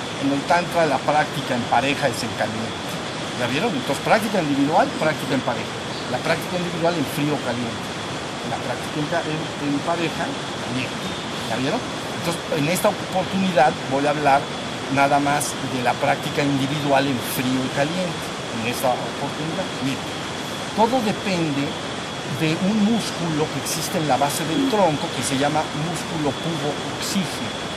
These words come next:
o también se le llama, eh, diafragma urogenital. ¿Ok?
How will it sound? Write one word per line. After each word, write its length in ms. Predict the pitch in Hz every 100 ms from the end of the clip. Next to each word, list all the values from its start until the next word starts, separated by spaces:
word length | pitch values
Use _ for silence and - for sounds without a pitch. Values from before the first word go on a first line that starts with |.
| -
o 80 | 147 143
también 320 | 151 156 160
se 100 | 156 185
le 80 | 160
llama, 320 | 147 143 165
eh, 1300 | - - - - - - - - 131 123 113 113 117
diafragma 680 | 135 123 - 160 156 156 160 - 170
urogenital. 640 | 156 135 143 127 117 - 113 107 - - - - - - - - -
¿Ok? 100 | -